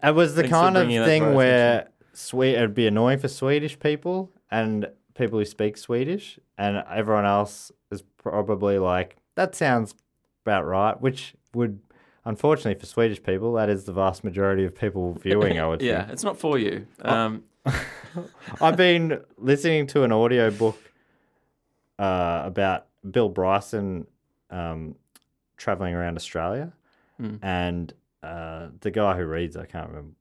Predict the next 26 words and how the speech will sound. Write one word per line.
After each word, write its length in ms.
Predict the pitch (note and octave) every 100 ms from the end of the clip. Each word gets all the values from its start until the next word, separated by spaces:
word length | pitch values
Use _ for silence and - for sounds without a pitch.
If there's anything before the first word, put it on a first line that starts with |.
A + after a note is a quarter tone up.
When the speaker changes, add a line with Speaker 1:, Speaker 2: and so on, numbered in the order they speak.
| _
Speaker 1:
what 140 | -
his 120 | E2 E2
name 240 | D#2+ D#2
is, 100 | D#2+
but 220 | - D#2+ _ _ _ _
he 160 | A#2 G#2
does 280 | F#2+ E2+
all 120 | F2 E2
the 100 | D#2
accents 480 | D#2 - E2 -
in 80 | D2
it. 160 | D2 - _ _ _ _
And 180 | F#2+ F2
a 60 | E2
lot 240 | F2 E2+
of 60 | D#2
the 100 | D2
accents 380 | D2+ - D#2 D#2+
are 40 |
Australian. 600 | D2+ - D#2+ D2+ D#2 E2+ _ _ _ -
And, 160 | A2+ A2+
you 60 | G2
know, 120 | F2
it 100 | F2+
just 220 | G2+ -
sounds, 500 | F#2 E2 D#2 D2+ -